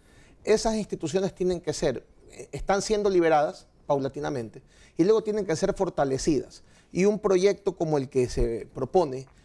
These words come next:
no haría otra cosa que debilitar a la ya débil institucionalidad en materia de administración de justicia y de fiscalía.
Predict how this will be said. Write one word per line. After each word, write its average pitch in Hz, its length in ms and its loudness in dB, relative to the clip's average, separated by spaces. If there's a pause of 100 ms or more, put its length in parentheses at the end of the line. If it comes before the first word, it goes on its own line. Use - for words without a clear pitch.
(140)
no 160 120 2
haría 175 260 4
otra 170 180 -4
cosa 165 320 -2
que 156 120 -2
debilitar 143 760 0 (320)
a 139 100 0
la 135 120 2
ya 156 240 4
débil 170 420 0 (160)
institucionalidad 139 1040 -2
en 143 120 -8
materia 143 420 -2
de 139 100 2
administración 131 500 -6
de 143 80 0
justicia 139 360 -6
y 131 40 2
de 127 60 -2
fiscalía. 123 540 -8